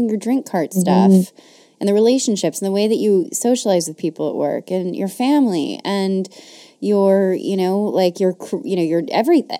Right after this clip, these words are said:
Speaker 1: everything. When I, when I look at my life, I really can't find one area that was, that was left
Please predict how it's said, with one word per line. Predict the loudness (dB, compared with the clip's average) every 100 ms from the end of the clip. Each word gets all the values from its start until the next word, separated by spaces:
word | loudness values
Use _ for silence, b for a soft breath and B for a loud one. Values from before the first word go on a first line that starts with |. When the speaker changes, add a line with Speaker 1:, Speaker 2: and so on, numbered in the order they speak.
| 0
Speaker 1:
everything. | 0 2 0 0 -4 -4 -6
When | -12 -4 -2
I, | 0 0 0
when | 0 0
I | 0
look | 0 -2
at | -4
my | -2 -2
life, | 0 -2 -4 0
I | 2
really | 2 0 0 0 -4
can't | -6 -8 -6
find | -6 -6 -6
one | -4 -4 -4 -6
area | -6 -4 -4 -4 -4 -4
that | -4 -2
was, | -2 -4 -6 -12 _ _ _ _ _ _ _ -8
that | -4
was | -2 -2
left | 0 0 0 -6 -20 -16 -16